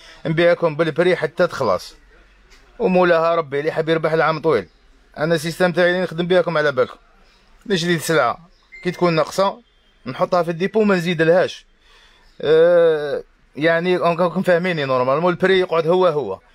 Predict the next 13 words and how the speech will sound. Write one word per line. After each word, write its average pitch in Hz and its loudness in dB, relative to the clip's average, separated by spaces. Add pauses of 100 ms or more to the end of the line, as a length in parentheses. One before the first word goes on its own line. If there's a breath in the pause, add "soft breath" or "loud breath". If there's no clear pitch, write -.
(260 soft breath)
خوتي 175 0
راكم 170 0
تشوفوا 160 -2
ديجا 151 0
في 160 -6
لي 165 -2
كومونتير 170 0
ما 170 2
رانيش 180 -2
نزيد 147 -4
في 131 -12
لي 117 -2
بري. 90 -10